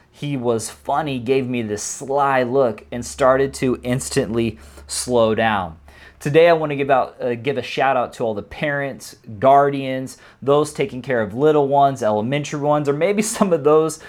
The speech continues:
who still have those children that are adults in their house.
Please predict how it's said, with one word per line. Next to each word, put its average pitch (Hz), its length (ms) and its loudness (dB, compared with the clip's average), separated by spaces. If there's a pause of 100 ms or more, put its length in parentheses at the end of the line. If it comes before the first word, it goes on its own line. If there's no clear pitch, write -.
(240)
who 147 80 0
still 165 400 2
have 151 340 2
those 123 460 -4
children 139 580 0
that 117 160 2
are 113 240 2
adults 123 560 0 (380)
in 123 180 -4
their 120 120 0
house. 123 360 2